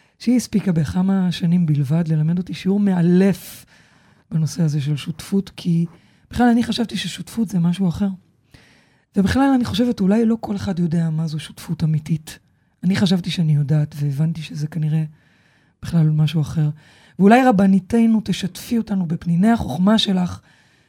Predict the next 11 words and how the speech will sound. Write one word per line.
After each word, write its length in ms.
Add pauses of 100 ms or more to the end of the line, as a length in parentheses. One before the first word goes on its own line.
(260)
מהי 320
שותפות, 680
מהי 160
שותפות 420
טובה, 500 (640)
איך 120
מתחברים 500
לשותפים 460
הנכונים 500
לנו, 300
והרי... 480